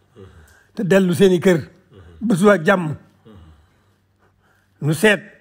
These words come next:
ba xam lii indi yëngu bi ak, ak la koy tax a dal. Waaye li ci gën a am solo daal moom, eh, ñépp,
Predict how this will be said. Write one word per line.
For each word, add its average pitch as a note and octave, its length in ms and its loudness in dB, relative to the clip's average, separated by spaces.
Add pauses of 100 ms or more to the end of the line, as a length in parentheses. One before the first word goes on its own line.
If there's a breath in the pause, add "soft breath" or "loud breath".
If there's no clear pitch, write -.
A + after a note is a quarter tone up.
(460)
ba F#3+ 100 -4
xam F3 260 -2 (680 soft breath)
lii G3 360 2
indi G3+ 200 2
yëngu F#3 200 2
bi F#3 160 -4
ak, F#3 180 -2 (1000 soft breath)
ak E3+ 160 -2
la F3+ 100 0
koy F3 240 4
tax E3 180 -2
a D#3+ 80 -2
dal. D3+ 200 -4 (840 soft breath)
Waaye C#3+ 200 -6
li F3 80 -2
ci G#3 120 -4
gën A3 180 2
a A3+ 80 -2
am G#3+ 120 -2
solo G3 220 2
daal G#3+ 280 0
moom, E3+ 300 -4 (840 soft breath)
eh, C#3 260 -8 (1900)
ñépp, A#3+ 400 0